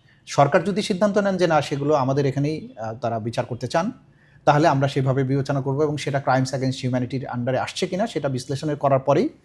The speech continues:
আমরা সেই ব্যাপারে পদক্ষেপ নেব। আমরা এখনো এই বিষয়ে চূড়ান্ত সিদ্ধান্ত নিইনি।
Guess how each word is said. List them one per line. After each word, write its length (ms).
আমরা 160
সেই 180
ব্যাপারে 300
পদক্ষেপ 440
নেব। 140
আমরা 240
এখনো 200
এই 80
বিষয়ে 280
চূড়ান্ত 280
সিদ্ধান্ত 380
নিইনি। 300